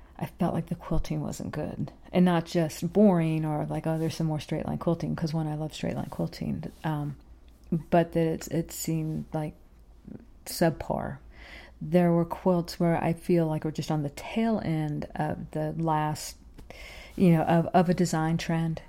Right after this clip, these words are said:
so that, that they are no longer on trend. They are jumping off the trend.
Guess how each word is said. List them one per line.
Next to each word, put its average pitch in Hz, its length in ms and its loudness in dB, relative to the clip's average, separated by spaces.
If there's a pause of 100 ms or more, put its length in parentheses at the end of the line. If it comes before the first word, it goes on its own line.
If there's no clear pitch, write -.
so - 220 2
that, 165 240 0
that 170 180 0
they 165 280 0
are 151 320 -2 (600)
no 180 220 4
longer 170 280 6
on 147 200 0
trend. - 480 -4
They 160 280 -2
are 151 160 -2
jumping 147 440 -2
off - 240 -6
the 156 80 -4
trend. - 460 -6